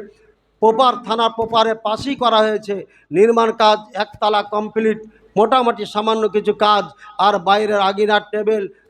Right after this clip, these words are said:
এবং কারেন্টের তার, ফ্যানগুলো দিলে পারে আমরা ক্লাস চালু করতে পারবো। আর সামান্য টাইলসের কাজ বাকি আছে, সেটা পরবর্তীতে ইনশাআল্লাহ করা হবে, এবছর হোক না হলে সামনে হোক, তাহলে পারে মাদ্রাসা আমরা চালু করতে পারবো।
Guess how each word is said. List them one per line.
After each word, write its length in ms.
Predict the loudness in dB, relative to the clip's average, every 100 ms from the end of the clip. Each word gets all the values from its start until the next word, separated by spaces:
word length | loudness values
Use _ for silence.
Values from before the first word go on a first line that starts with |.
| -4
এবং 300 | 0 2 0 -2 2
কারেন্টের 420 | 2 2 -2 -4 0
তার, 240 | 2 2 -4 -16 -6
ফ্যানগুলো 480 | 0 0 2 2 2
দিলে 240 | 2 0
পারে 240 | 2 0 2
আমরা 320 | 0 2 0
ক্লাস 360 | 0 2 2 2
চালু 200 | 0 0
করতে 300 | 0 -2 -2
পারবো। 420 | 2 2 2 0 0 _ -6
আর 160 | -4 -4
সামান্য 440 | -4 -4 -2 -2
টাইলসের 480 | 0 0 0 -4 -4
কাজ 200 | -4 0
বাকি 280 | 0 2 0
আছে, 380 | 0 0 -4 -6 -20 -6
সেটা 300 | 0 2 2
পরবর্তীতে 680 | 2 2 2 0 -4 0 0
ইনশাআল্লাহ 380 | 0 0 0
করা 240 | -2 2 2
হবে, 280 | 2 -2 -8 -14 _ -6
এবছর 460 | -2 0 0 2 4
হোক 200 | 2 0
না 120 | 0
হলে 160 | 0
সামনে 320 | -4 -4 -2 2
হোক, 320 | 2 0 -6 _ _
তাহলে 320 | 2 4 2
পারে 260 | -2 -8 -8
মাদ্রাসা 440 | -8 -8 -8 -2
আমরা 320 | -2 0 -2 0
চালু 180 | 0 0
করতে 300 | -2 -6 -6
পারবো। 400 | -4 -2 0 0